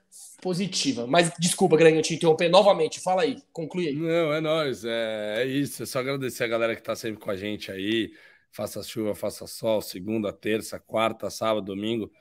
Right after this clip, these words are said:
Speaker 2: Tamo junto, galerinha. Agradecer demais. Boa semana pra vocês. Segura os porcos sempre. Vamos pra cima que agora é a hora do Paulista. É agora a hora. Bora.
Speaker 1: É isso, rapaziada. Ó, e vocês que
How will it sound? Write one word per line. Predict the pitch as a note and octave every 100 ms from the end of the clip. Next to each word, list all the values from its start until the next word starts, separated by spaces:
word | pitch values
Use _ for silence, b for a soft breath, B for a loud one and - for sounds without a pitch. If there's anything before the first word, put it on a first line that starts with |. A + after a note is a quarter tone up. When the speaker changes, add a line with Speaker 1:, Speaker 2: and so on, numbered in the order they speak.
| B B - -
Speaker 2:
Tamo | D#3+ C#3+
junto, | A2+ D3 B2+
galerinha. | B2 A#2+ A#2+
Agradecer | A#2 A#2+ A2+ -
demais. | A2+ A2 A2+ B2
Boa | G#2 A#2+
semana | A#2 A2+ G#2+ G#2+
pra | -
vocês. | - G#2 G#2
Segura | - G2+ G#2+
os | F#2
porcos | - G#2 - -
sempre. | G#2+ A#2+ A#2+ C3+ A#2+ - B B
Vamos | D3+ F3+
pra | - F3+
cima | D3 F#3 F#3+
que | F3+ E3
agora | E3+ D#3 A#2 F3+ G3+ G3
é | F#3
a | F3
hora | F3 E3
do | D3
Paulista. | - D3 C3 A#2+ -
É |
agora | D3+ C#3 E3 F3+ F#3+
a | F3+
hora. | E3+ F3 E3+ C#3+ - _
Bora. | - E3+ D3 - _
Speaker 1:
É | - G3
isso, | G3+ G3
rapaziada. | F#3 F#3+ F#3+ F#3
Ó, | A3 G3+
e |
vocês | F#3 G3+ A#3
que | - A#3 G#3 F#3 D#3+